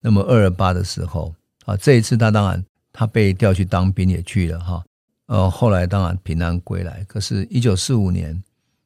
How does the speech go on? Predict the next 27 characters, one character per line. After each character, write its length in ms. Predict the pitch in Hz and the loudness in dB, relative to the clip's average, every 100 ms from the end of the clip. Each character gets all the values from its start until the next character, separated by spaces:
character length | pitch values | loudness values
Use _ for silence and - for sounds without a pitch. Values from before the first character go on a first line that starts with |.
| _ _ | _ _
二 160 | - 104 | 2 4
二 60 | 90 | 4
八 200 | 92 92 | 0 0
的 120 | 95 | -2
时 120 | - | -2
候， 60 | 92 | -4
他 160 | 101 | -4
也 120 | 95 85 | -4 -6
参 280 | - 85 | -6 -4
与 180 | 90 78 | -2 -4
了， 120 | 87 90 _ _ _ _ _ _ | -10 -18 _ _ _ _ _ _
后 180 | - 101 | -4 -2
来 300 | 90 85 95 _ _ _ | 0 -4 -8 _ _ _
被 120 | 104 | -4
逮 280 | 85 85 95 | -2 -4 -4
捕， 280 | - 80 90 _ _ _ _ | -6 -14 -18 _ _ _ _
然 160 | 95 | -2
后 320 | 90 95 80 82 _ _ _ | 0 0 -2 -4 _ _ _
不 120 | - | -2
知 220 | 101 - 92 | -2 -2 -4
所 260 | - 85 | -6 -10
踪， 320 | 87 87 90 92 | -8 -6 -6 -8
最 140 | - 90 | -4 -4
后 120 | 85 | -4
死 200 | - - | -8 -10
掉 300 | 87 85 | -10 -10
了。 80 | 85 | -10